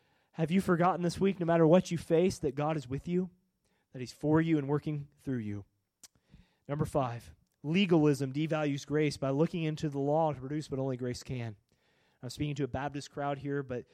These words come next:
the ironic thing about legalism is it doesn't make people work harder, it makes them give up. Well, that's not what we do around here. If you want to be a Christian, then you have to, some would say, do this and do this and do this and do this and do this and this and this and this and this and this.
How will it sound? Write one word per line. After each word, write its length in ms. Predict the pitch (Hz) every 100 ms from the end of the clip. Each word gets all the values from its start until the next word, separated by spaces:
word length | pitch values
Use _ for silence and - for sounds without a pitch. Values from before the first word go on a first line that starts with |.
| _ _
the 100 | 135
ironic 400 | 131 135 160 165
thing 160 | - 165
about 220 | 160 135
legalism 460 | 151 156 165 175 160
is 140 | 127
it 60 | 131
doesn't 240 | 147 143
make 160 | 147 -
people 200 | 165 139
work 180 | 143
harder, 300 | - 143 160
it 60 | 156
makes 200 | 135 135
them 100 | 131
give 180 | 120 131
up. 240 | 123 - - _ _ _ _ _ _ _
Well, 340 | 147 147 143 -
that's 280 | 165 208 -
not 220 | 185 175
what 140 | 160
we 180 | 156 185
do 180 | 160 160
around 380 | 147 143 135 131
here. 220 | 160 143
If 100 | 120
you 60 | 175
want 120 | 202
to 40 |
be 80 | 180
a 60 | 143
Christian, 680 | - 196 196 - 226 220
then 160 | 185 151
you 160 | 151 185
have 280 | 185 170 -
to, 220 | 160 143
some 240 | - 156
would 120 | 147
say, 260 | - 156 139
do 180 | 135 131
this 340 | 139 156 160
and 80 | 135
do 80 | 127
this 260 | 147 165
and 80 | 139
do 80 | 127
this 240 | 139 160
and 100 | 143
do 80 | 127
this 220 | 139 160
and 100 | 139
do 60 | 123
this 220 | 139 156
and 80 | 127
this 260 | 123 139 -
and 120 | 127
this 200 | 131 131
and 100 | 127
this 160 | 127 127
and 100 | 120
this 140 | 113
and 80 | 117
this. 300 | 113 92